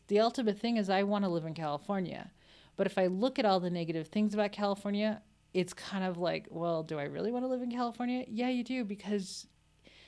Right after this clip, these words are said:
you know, there's other things that I value more. I value the weather and I value the, the view. I value the ocean. I value the vibe. I <laughs> value all of that because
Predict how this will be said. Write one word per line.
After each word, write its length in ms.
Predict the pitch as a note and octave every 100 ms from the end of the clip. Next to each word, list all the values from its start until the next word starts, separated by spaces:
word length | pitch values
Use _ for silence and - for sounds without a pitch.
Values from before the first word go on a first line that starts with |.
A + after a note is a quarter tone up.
| - - _
you 120 | G3+
know, 360 | G3+ G3 G3 F3+ E3+ - _ _ _ _ - -
there's 180 | G3+ F#3+
other 260 | - G3+ A3+
things 240 | A3+ G#3
that 100 | F#3+
I 120 | F3
value 380 | E3+ E3+ E3 D#3
more. 320 | D3+ - - - _
I 100 | F3
value 300 | E3+ F3+ F3
the 100 | E3
weather 240 | E3 F3+ F#3+
and 140 | F3+
I 60 | E3+
value 320 | E3 D#3+ D#3
the, 180 | D#3+ D#3 - -
the 100 | E3+
view. 420 | D3+ E3 E3+ E3
I 140 | D#3+ D#3+
value 520 | E3 D#3+ E3 E3+ D#3
the 180 | - -
ocean. 640 | - F3+ F3+ - F3+ F3 E3+ - -
I 120 | - F3
value 340 | F3 F#3 F3+
the 100 | D#3+
vibe. 520 | D#3 D3+ D3 E3 F3 F3 -
I 100 | F3
<laughs> 20 |
value 400 | F3+ E3 F#3+ G3+
all 300 | - F3 F#3
of 100 | E3
that 220 | - -
because 360 | - F3+ E3+